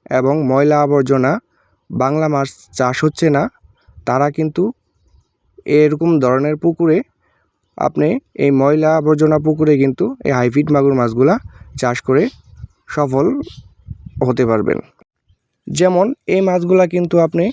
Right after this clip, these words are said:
ময়লা আবর্জনা পুকুরের জন্য সবচেয়ে বেস্ট, কারণ এটি ময়লা আবর্জনা খেয়েই কিন্তু বড় হয়ে থাকে। এটিকে কোনো ফিড খাবার খাওয়াতে হবে না। এটি আপনি পুকুরে যাদের গরুর লিটার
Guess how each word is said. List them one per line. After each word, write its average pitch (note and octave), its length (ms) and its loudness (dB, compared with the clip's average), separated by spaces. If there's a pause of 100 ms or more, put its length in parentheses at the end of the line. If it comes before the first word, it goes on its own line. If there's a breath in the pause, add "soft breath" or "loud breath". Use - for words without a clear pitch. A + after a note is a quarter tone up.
(200)
ময়লা D3+ 280 2
আবর্জনা D#3 380 2
পুকুরের D3+ 380 2
জন্য C3 200 0 (400)
সবচেয়ে C3+ 420 -2
বেস্ট, D3+ 260 0 (140)
কারণ C3 300 0
এটি C3+ 200 0 (160)
ময়লা D3 300 4
আবর্জনা D3 420 2
খেয়েই C#3 280 2
কিন্তু B2+ 260 0 (140)
বড় C3+ 220 2
হয়ে A#2 200 0
থাকে। A2+ 220 -4 (420 loud breath)
এটিকে - 400 2
কোনো G3 240 2 (280)
ফিড D3 320 2
খাবার D#3 240 0 (100)
খাওয়াতে C#3+ 300 2
হবে C#3+ 220 2
না। C#3 140 2 (520 loud breath)
এটি E3 280 2 (380)
আপনি C3+ 220 0 (160)
পুকুরে D3+ 420 2 (220)
যাদের B2 360 2 (400)
গরুর D3 340 2
লিটার D3+ 340 2